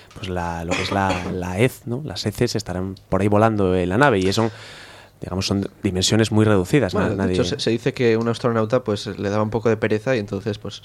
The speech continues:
Speaker 2: pues soltó la mierda al espacio, lo cual es un problema porque si se engancha a la nave, pues puede provocar problemas en el vuelo.
Speaker 1: Bien, también hablamos de la pérdida de visión, porque es que el ochenta por ciento de los astronautas regresa con miopía.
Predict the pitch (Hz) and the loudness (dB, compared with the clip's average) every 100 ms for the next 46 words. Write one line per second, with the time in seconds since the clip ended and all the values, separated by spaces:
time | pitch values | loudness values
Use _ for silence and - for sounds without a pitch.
0 | - 101 104 104 113 110 113 110 107 107 | -12 -8 -6 -2 0 2 2 2 2 0
1 | 117 101 131 - - - - - 117 135 | -2 -2 -12 -16 -20 -20 -6 -2 4 4
2 | 147 143 131 151 123 107 107 - 101 - | 2 2 2 4 0 -2 -6 -6 -6 -4
3 | 95 98 123 123 104 95 - 104 110 117 | -6 0 -2 -2 -6 -8 -4 -2 0 0
4 | 107 113 - - - - 117 - 101 98 | 0 -4 -14 -20 -20 -16 -14 -4 -4 -2
5 | 95 92 95 - 98 92 95 98 92 110 | -2 -4 -6 -6 -6 -4 -6 -6 -2 -2
6 | - - - - - - - - - - | -4 -12 -20 -16 -14 -14 -14 -14 -12 -8
7 | 104 113 - - - 135 143 104 98 110 | -6 -6 -8 -10 -2 0 0 -4 -4 0
8 | 127 135 120 131 139 113 101 - 131 143 | 2 2 4 2 2 2 0 2 2 2
9 | 147 131 113 98 - 170 104 98 - 98 | 0 -2 0 -2 0 0 0 -6 -6 -4
10 | - 120 - - 143 127 104 104 127 - | -2 -4 -4 0 2 2 0 0 -2 -2
11 | 139 143 143 120 101 95 98 101 117 131 | 0 0 0 -2 -2 -4 -6 -2 0 0
12 | 147 - - 101 120 131 139 120 110 101 | -2 -8 -4 -2 -2 -2 -4 -2 0 -2
13 | 98 185 - | 0 -2 -2